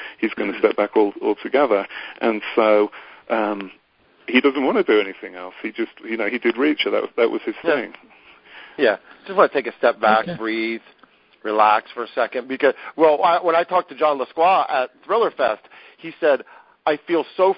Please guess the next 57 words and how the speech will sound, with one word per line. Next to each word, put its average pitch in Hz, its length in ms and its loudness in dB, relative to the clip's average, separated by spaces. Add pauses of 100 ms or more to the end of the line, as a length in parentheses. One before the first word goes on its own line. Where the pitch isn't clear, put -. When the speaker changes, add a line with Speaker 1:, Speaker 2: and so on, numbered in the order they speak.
(100)
Speaker 2:
free 190 240 -4
because 139 300 -6
this 151 140 -12
is 151 120 -12
the 131 80 -4
first 175 300 0
time 160 220 0
ever 160 200 2
in 147 60 0
my 143 140 2
writing 156 360 0
career 123 380 -4
where 127 260 -4
I 139 120 4
no 143 180 0
longer 135 300 0
have 127 180 -2
a 113 40 -6
deadline." 123 520 0
He's 127 160 -12
like, 120 200 -2
Nope, 151 380 2
I'm 202 220 -2
gonna 139 180 -2
write – 143 400 0 (540)
and 143 100 -2
it's 131 100 -10
gonna 135 180 -2
take 160 240 -4
me 143 120 -2
as 117 80 0
long 143 220 2
as 170 100 -4
it's 165 140 -14
gonna 165 200 -2
take 175 280 -2
me 190 80 -4
to 135 80 -4
get 143 160 -4
the 131 80 -4
next 139 280 0
one 143 140 -4
done, 165 300 2
and 151 140 -6
that's 180 200 -4
when 190 120 -8
you'll 190 140 -6
get 202 180 -2
it. 113 140 -4 (380)
Speaker 1:
<laughs> - 200 -8
Yep. 143 220 0 (240)
<laughs> - 200 -6
That 151 120 0
must 143 220 -6
be 135 100 2
a 123 40 2
lovely 131 260 0